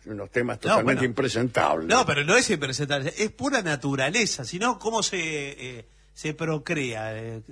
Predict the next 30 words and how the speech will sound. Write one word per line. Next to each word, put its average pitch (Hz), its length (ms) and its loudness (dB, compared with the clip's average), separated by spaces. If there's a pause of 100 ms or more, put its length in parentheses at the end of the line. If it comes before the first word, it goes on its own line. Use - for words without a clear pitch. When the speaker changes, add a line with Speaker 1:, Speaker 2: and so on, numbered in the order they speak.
Speaker 2:
la 127 180 -6
especie 190 420 -4
se 123 140 -10
tiene 131 260 -10
que 120 100 -10
reproducir. 113 440 0
Speaker 1:
¿Cómo 240 180 4
se 147 160 4
procrea? 120 760 0
Ese 202 240 -4
es 175 100 -8
un 170 160 -2
programa, 147 720 2 (420)
Speaker 2:
Sí. 120 340 -10
Speaker 1:
eh, - 120 -12
que 113 120 -4
estamos, 131 520 0
hemos 151 240 0
presentado 113 920 -2 (440)
a 98 120 -6
la 98 100 -4
dirección 101 460 -8
de 107 100 -6
la 104 140 -4
radio. 104 600 -6 (120)
Speaker 2:
Por 160 140 0
ahí 220 60 4
lo 220 100 4
aprueban, 123 500 2
¿eh? 151 140 -6